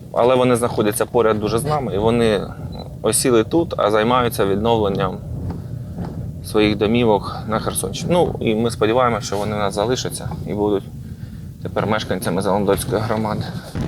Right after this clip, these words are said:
Зараз ми йдемо до школи. Це зліва школа. Це якраз пошта, куди було пряме влучання. Пошта поки що не відновилася, але ми надали їм,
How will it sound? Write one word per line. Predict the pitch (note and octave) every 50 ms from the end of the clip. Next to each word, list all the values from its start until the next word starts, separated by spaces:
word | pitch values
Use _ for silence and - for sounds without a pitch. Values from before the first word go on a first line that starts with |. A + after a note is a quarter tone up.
| - -
Зараз | - D#3 C#3+ - - -
ми | C3+ A#2 A#2 B2
йдемо | A#2 G#2 G#2+ A2 G#2 F#2+
до | G#2 G#2+ A2+
школи. | - - - - G#3+ - A#2+ G2+ G#3 - - - - - - - - - - - - - - - - - - - - - - - - - - - - - - - - - - - - - - - - - - - - - - - - -
Це | G2 G#2
зліва | A2 G#2+ G2+ F#2+ F#2 -
школа. | - - - F3+ F#3 F3 D3 C#3 - - - - - -
Це | B2 A#2
якраз | A2+ - A#2+ A2 A2 -
пошта, | - - E3 - - - - - - - - - - - - - - - - - - - - - - -
куди | C3 A#2+ B2+ C3
було | A#2+ B2+ A#2 A#2 A2+ A2+
пряме | A2+ A2+ A#2 A#2+
влучання. | A#2 A2 A2 G#2+ - - A#2 G#2+ G#2 G#2 G2+ F#2+ G#2 A#2 - - - - - - - - - - - - - - - - - - - - - - - - - - - - - - - - - - - - - - - - - - - - - - - - - - - -
Пошта | - C#3 C#3+ C3+ - - C3+ B2
поки | - - C3 A#2+ - B2
що | A2 - - - B2 A2+
не | A2+ A#2+ C3 C#3
відновилася, | C#3+ C#3+ C3+ C3 C3+ C3 C3 C3+ C3+ B2+ B2 A#2 A2+ - A#2 G#2+
але | G2+ G#2+ A2
ми | A#2 A#2+ A#2
надали | A#2+ A2 G#2 A2+ A2 A2+ A#2 A2+
їм, | G#2+ G#2+ G#2+ A2 A2